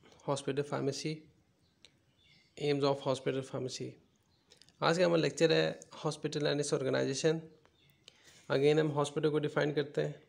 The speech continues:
The hospital can be defined as healthcare unit which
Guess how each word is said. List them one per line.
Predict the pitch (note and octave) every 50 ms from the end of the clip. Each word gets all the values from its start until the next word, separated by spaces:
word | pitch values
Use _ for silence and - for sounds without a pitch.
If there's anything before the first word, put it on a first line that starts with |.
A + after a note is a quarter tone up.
| _ - _ _ - - _ _ _ _ _ _ _ _ _ _ D#3+ C#3+ D3+ - _ _ _ _ _
The | C#3+ C#3+ - D3
hospital | C#3+ C#3+ - - C#3+ D3 C#3+ C#3 C#3+
can | C#3+ C#3 C3+
be | C3+ C#3
defined | C#3 - D3 C#3+ D3 C#3+ C#3 C3+
as | C3+ C#3 C#3 - - - - - - D#3
healthcare | C#3+ C#3+ C#3+ - D3+ D3 C#3+ C#3
unit | C#3 C#3 C#3 C#3+ C#3 C#3+ - - - - - D3+ C#3+
which | C#3+ C#3 D#3